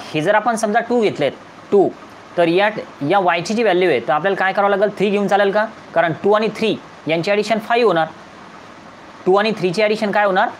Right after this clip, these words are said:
फाईव्ह. तर ती घेऊन चालेल का आपल्याला? टू आणि थ्री फाईव्ह होणार आहे? नाही.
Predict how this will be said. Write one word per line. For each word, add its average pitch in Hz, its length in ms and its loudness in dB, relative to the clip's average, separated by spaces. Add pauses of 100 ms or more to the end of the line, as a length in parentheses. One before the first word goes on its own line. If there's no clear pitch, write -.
(200)
फाईव्ह. 151 260 0 (360)
तर 214 100 4
ती 214 120 -2
घेऊन 202 240 0
चालेल 190 260 0
का 185 100 0
आपल्याला? 147 300 0 (180)
टू 180 100 4
आणि 190 240 2
थ्री 190 140 -2
फाईव्ह 160 280 0
होणार 135 200 2
आहे? - 80 0 (280)
नाही. 135 320 -2